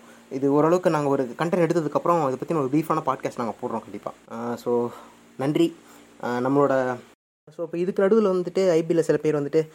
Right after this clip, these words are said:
ஆ, "ப்ரோ, இந்த மாதிரி உங்க கூட எப்படி ஜாயின் பண்றது? ஆ, இந்த ஒரு எபிசோட் பேசணும்னு ஆசையா இருக்கு." இந்த மாதிரி சில பேர் வந்து கேக்குறாங்க ஐ பில. ஆ, அது போக, ஆ, "What is the procedure to join your modern Akatsuki?" அப்படின்லாம் கேக்குறாங்க.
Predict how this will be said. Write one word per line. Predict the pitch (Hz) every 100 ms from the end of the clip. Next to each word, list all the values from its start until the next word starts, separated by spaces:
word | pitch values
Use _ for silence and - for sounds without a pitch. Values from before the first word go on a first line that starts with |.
| - _ 143
ஆ, | 139 143
"ப்ரோ, | 156 160
இந்த | 139 143 135 131
மாதிரி | 147 -
உங்க | 175 175
கூட | 202
எப்படி | 160 151
ஜாயின் | 147
பண்றது? | 151 131 123 123 117 _ 127
ஆ, | 131
இந்த | 135 135 139 143
ஒரு | 156 151
எபிசோட் | 151 151 151
பேசணும்னு | 143 135
ஆசையா | 131 127
இருக்கு." | 120 - 120 -
இந்த | -
மாதிரி | 135 143
சில | 151 123
பேர் | 143
வந்து | 139 131
கேக்குறாங்க | 131 123 120
ஐ | 117
பில. | 117 113 120 - - - -
ஆ, | 147 151 151
அது | 156
போக, | 160 185 160 - _ -
ஆ, | 160
"What | 147 - 175 190
is |
the | 180
procedure | 175 165 165 156 156
to | 151
join | 156
your | 151
modern | 143 147 143
Akatsuki?" | 139 139 - 139 - -
அப்படின்லாம் | 143 147 156 151
கேக்குறாங்க. | - 135 123 165